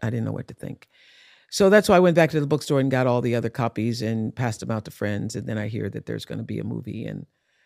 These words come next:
that whole process of how do I find a way to get in a movie? I don't know one single thing about movies or anybody in the movies.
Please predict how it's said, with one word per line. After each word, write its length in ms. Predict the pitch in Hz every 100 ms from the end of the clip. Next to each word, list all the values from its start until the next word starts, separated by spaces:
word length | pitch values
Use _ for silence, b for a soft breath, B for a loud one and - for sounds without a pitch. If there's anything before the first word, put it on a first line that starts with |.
| _ _
that 220 | 190 165 139
whole 240 | 110 107
process 600 | - 110 - 95 85 -
of 320 | - - - _ _ _ _ _ _ _ _ _ _
how 400 | 175 156 147 143
do 140 | 131
I 100 | 123
find 340 | 113 123 117 113
a 40 |
way 180 | 107 101
to 80 | 101
get 160 | 95
in 140 | 90 104
a 40 |
movie? 400 | 95 101 117 -
I 160 | 113 110
don't 160 | 101
know 120 | 101
one 340 | 101 107 113 113
single 320 | - 107 101
thing 180 | 104 104
about 280 | 101 - 101
movies 360 | 101 98 98
or 100 | 113
anybody 380 | 104 98 95 98
in 140 | 98
the 60 | 95
movies. 460 | 104 104 107 -